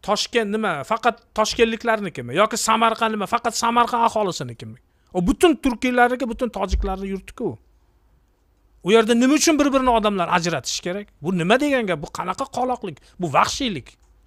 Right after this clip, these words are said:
Bu o'rta asrlarda ham bunaqa narsa bo'lmagan-ku.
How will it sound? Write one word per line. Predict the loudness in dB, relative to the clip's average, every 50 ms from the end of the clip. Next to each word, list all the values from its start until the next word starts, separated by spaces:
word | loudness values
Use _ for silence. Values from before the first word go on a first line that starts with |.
| _ _ -8
Bu | -2 0 0
o'rta | 2 4 4 4 4
asrlarda | 4 2 0 0 0 0 2 4 4 4
ham | 4 2
bunaqa | -2 -4 -6 -6 -6
narsa | -8 -8 -8 -10 -12 -12
bo'lmagan-ku. | -12 -12 -12 -12 -12 -12 -14 -14 -14 -16 -16